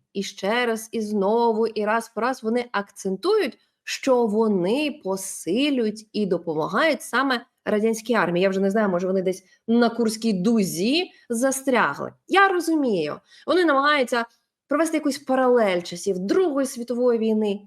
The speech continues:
і сучасну. Але воно не клеїться. Не клеїться навіть у росіян. Тому що я нагадаю, що мешканці Курської області, як тільки туди зайшли Збройні Сили України,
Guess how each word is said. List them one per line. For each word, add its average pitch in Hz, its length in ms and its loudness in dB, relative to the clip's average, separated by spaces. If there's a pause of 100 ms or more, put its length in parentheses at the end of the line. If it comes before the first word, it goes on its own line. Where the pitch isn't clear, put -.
і 269 240 -4
сучасну. - 720 -8 (300)
Але 302 260 4
воно 285 460 2
не 254 220 2
клеїться. 254 880 0
Не 311 80 0
клеїться 349 280 0
навіть 320 260 0
у 311 60 2
росіян. 302 580 0 (260)
Тому 285 160 2
що 311 140 -2
я 277 60 4
нагадаю, 277 520 2
що 294 140 -4
мешканці 262 640 -2 (360)
Курської 269 500 2
області, 285 560 0
як 233 100 -2
тільки 285 260 -2
туди 247 220 2
зайшли 247 340 0
Збройні 214 280 2
Сили 220 240 0
України, 294 440 0